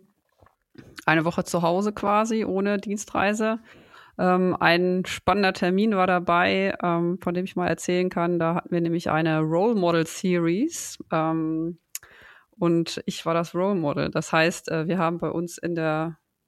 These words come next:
im Unternehmen so, äh, Diversity und Inclusion Maßnahmen. Und eine der Maßnahmen oder eine der Aktivitäten, die halt da unter anderem auch organisiert werden, sind halt Role Model Series, wo, ähm,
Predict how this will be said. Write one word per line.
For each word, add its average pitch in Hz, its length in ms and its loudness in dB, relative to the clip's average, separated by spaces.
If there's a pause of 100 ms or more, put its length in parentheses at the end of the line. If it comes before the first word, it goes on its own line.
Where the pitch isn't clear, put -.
(140)
im 170 160 0
Unternehmen 170 580 0 (580)
so, 165 440 -2 (500)
äh, 160 480 2 (1300)
Diversity 180 540 0
und 95 80 -2
Inclusion 262 680 0 (960)
Maßnahmen. 220 840 2 (460)
Und 180 200 -2
eine 180 240 4
der 165 180 4
Maßnahmen 170 560 2
oder 156 140 2
eine 170 160 4
der 156 140 0
Aktivitäten, 202 800 0
die 185 160 -2
halt 165 240 0
da 156 100 2
unter 180 320 -2
anderem 170 320 0
auch 160 220 0
organisiert 165 680 0
werden, 165 260 2
sind 160 240 -4
halt 156 260 -2
Role 170 180 2
Model 170 220 0
Series, 165 540 -2
wo, 151 300 -2
ähm, 160 440 -2